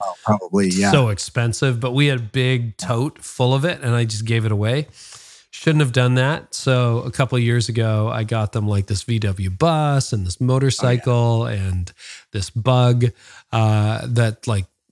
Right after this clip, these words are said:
Speaker 2: heading off to the beach surfing and that kind of stuff. So they built those sets out, which is fun.
Speaker 1: That's fun. That is fun.
Speaker 2: Yeah. So let's talk about the four jobs and then wanna talk about multi-use facility. And thank you for this,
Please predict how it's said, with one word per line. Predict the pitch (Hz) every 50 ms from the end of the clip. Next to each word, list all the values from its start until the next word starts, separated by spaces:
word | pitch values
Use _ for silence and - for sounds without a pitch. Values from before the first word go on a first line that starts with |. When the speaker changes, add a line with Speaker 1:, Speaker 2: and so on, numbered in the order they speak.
| - 160 147 135 - _ -
Speaker 2:
heading | - - 110 123 120 117
off | 110 107 107 -
to | - 110
the | 104
beach | 101 110 101 98
surfing | - - - - 127 123 113 - 131 120 117 113
and | 107
that | 107 107 -
kind | - 113
of | 107 101
stuff. | - - 107 95 -
So | - - 113
they | 107 110
built | 107 101 107 98 92 -
those | 98 85 -
sets | - - 82 80 - -
out, | 98 82 67 - -
which | _ - -
is | - -
fun. | - - - -
Speaker 1:
That's | 107 104 -
fun. | - - 92 87 - - _ _ _ _ _ _ _ _ - - -
That | 101 101 98
is | 92 -
fun. | - 95 92 92 - -
Speaker 2:
Yeah. | 135 143 143 139 131 117 101 - _ _ - _ _ _
So | - - - 196 185 180 175
let's | 165 170 208 240 -
talk | - - 277 240
about | 247 202 196 151
the | 151
four | 143 - 160 160 151
jobs | 139 120 131 139 143 135 127 117 117
and | 123 127
then | 139 143
wanna | 147 147 143 135
talk | - 151 135 113
about | 120 120 117 117
multi-use | 113 113 117 120 - - 120 113 113 113 -
facility. | - - 110 - - 113 110 107 101 104 101
And | 104 107 -
thank | - 160 185 185 -
you | 160 147 123
for | - - 135 120
this, | 117 113 110 101 - -